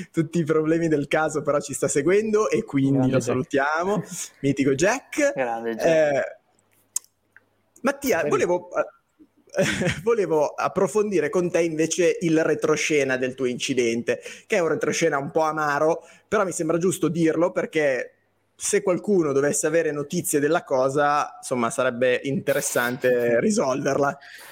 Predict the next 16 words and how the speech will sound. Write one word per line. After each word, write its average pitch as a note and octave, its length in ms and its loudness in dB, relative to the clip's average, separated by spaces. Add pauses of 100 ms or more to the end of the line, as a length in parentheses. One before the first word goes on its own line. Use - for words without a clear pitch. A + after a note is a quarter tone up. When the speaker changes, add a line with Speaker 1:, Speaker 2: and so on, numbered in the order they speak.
(180)
Speaker 2:
Sì, C#3+ 360 -2
vo-, C3 180 -4
io F3+ 120 -2
vorrei D3+ 240 8
sfruttare D#3+ 500 6
anche D#3+ 180 4
questa E3 260 2
piattaforma D#3+ 640 4
per D#3 160 4
lanciare C#3+ 320 4
un D3+ 80 2
appello, C#3 520 4
se D3 140 -2
qualcuno D3 640 0
avesse C#3 1120 4
trovato C#3+ 1080 6